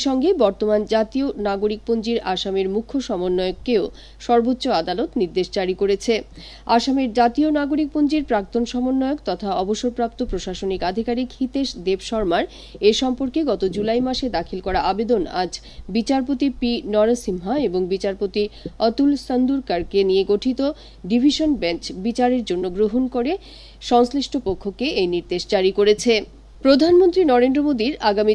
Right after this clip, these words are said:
তেরো সেপ্টেম্বর মিজোরাম সফরে আসার সম্ভাবনা রয়েছে। মিজোরামের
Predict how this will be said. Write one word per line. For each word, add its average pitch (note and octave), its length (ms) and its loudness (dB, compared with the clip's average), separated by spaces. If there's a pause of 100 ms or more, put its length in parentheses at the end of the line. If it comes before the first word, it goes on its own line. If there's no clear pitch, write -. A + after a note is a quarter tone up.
তেরো A#3+ 220 6 (100)
সেপ্টেম্বর E4 420 2 (120)
মিজোরাম C#4 380 2 (100)
সফরে D4+ 380 -2
আসার D#4+ 200 0 (100)
সম্ভাবনা F#3 440 0
রয়েছে। G3 340 2 (500)
মিজোরামের B3+ 480 4